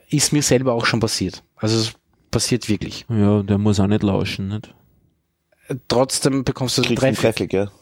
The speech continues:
Speaker 2: Ja.
Speaker 1: Wenn sich aber all-, alle Mail-Server dran halten und lesen, hey, da gibt's keine E-Mails, brauche ich es nicht einmal probieren, ne? Also da gibt's kein, kein Mail-Service dahinter.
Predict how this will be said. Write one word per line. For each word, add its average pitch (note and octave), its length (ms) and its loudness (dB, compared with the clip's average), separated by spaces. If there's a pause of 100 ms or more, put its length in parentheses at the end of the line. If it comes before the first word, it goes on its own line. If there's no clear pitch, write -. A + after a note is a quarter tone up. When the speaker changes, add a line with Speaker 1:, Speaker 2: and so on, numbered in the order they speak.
(400)
Speaker 2:
Ja. F#2+ 240 2 (160)
Speaker 1:
Wenn A#2 160 -2
sich A#2+ 140 0
aber A#2+ 220 2
all-, A2+ 360 0
alle A2+ 500 2 (520)
Mail-Server A#2 520 2
dran G#2+ 300 -2
halten G#2+ 580 -2 (160)
und A#2 320 -8 (520)
lesen, A2+ 360 2
hey, A2+ 340 0 (220)
da - 100 -2
gibt's - 360 -6
keine A2 260 0
E-Mails, G#2+ 540 0 (280)
brauche G#2+ 220 4
ich A#2 80 0
es - 80 -2
nicht A2 100 0
einmal A2+ 160 0
probieren, G#2 540 0 (160)
ne? F#2 140 -6 (840)
Also G#2+ 160 0
da G#2+ 100 0
gibt's - 240 -2
kein, G#2+ 300 0
kein G#2+ 180 2
Mail-Service G2 500 2
dahinter. F2+ 440 -2